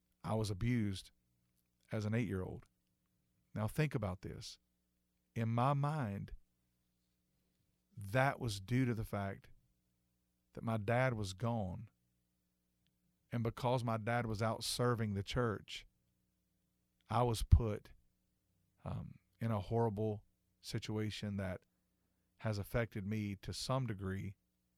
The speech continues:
I'm fifty now. It's affected me all of my life. Uh, so I definitely would have said, "Not as much." Or, "Can't we just be normal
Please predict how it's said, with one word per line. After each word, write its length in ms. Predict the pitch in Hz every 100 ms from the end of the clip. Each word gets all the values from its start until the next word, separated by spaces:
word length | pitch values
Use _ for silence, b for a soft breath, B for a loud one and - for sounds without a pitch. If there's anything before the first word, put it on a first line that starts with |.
| _ _ _
I'm 120 | - 101
fifty 380 | 131 117 113
now. 280 | 95 92 92
It's 160 | 101 -
affected 420 | 98 113 104 101
me 240 | 101 98 92 _ _ -
all 200 | 107 107
of 100 | 95
my 140 | 98
life. 360 | 87 104 - - - _ _ _ _ _ _ _ _ _ _ _ _ _ _ -
Uh, 200 | 113 110 - _ _ _ _ _ _ _ _ _ _ _ _ _ -
so 220 | - 156
I 160 | 123 147
definitely 600 | 127 147 147 127 110 110
would 160 | 110
have 140 | 107 98
said, 500 | - 104 95 95 104 - _ _ _ _ _ _ _ _
"Not 260 | 107 113 107
as 160 | 98 95
much." 480 | 95 82 - - - _ _ _ _ _ _ _ _ _ _ _ _ _ _ _ _
Or, 300 | - 107 110 - _ -
"Can't 260 | 131 131
we 100 | 120
just 280 | 110 117 -
be 120 | 110
normal 580 | 104 107 110 101 85 90